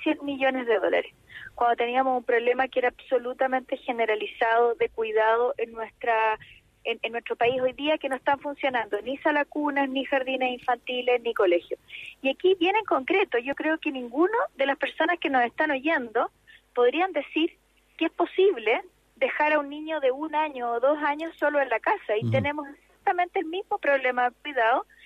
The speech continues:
Speaker 1: que respecto a esas veintidós mil guaguitas que por haber nacido entre el mes de marzo y el mes de junio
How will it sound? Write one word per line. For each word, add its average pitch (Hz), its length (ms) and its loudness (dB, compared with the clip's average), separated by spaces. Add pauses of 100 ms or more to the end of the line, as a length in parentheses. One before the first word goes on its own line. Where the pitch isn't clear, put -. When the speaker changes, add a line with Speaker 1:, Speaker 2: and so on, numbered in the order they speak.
(360)
Speaker 1:
que 381 120 2
respecto 370 500 0
a 349 60 2
esas 320 200 -2
veintidós 294 560 -2
mil 330 260 -6
guaguitas 320 600 -2 (360)
que 320 140 -2
por 320 160 0
haber 285 240 2
nacido 302 640 0
entre 240 380 -2
el 240 100 -6 (240)
mes 254 480 -2
de 311 120 -2
marzo 320 520 -2
y 247 140 -4
el 254 140 2
mes 285 260 -2
de 285 80 2
junio 381 360 2